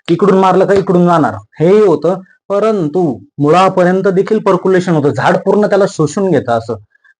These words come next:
तर हे झालं तुमचं अंतप्रवाही. आता अंतप्रवाही आलं म्हणजे काय, आज तुम्ही औषध मारलं, आज तुमच्या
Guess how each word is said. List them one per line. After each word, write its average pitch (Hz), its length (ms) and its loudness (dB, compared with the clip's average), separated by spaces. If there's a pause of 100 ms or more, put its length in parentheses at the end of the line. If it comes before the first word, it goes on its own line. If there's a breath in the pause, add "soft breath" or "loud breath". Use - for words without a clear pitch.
तर 160 180 0 (200)
हे 160 100 2
झालं 147 200 2
तुमचं 160 260 0
अंतप्रवाही. 180 640 0
आता 147 220 0
अंतप्रवाही 196 400 2
आलं 190 200 2
म्हणजे 165 200 0
काय, 175 160 2
आज 170 240 0
तुम्ही 185 240 -2
औषध 165 240 -2
मारलं, 165 300 2
आज 170 160 2
तुमच्या 175 380 -4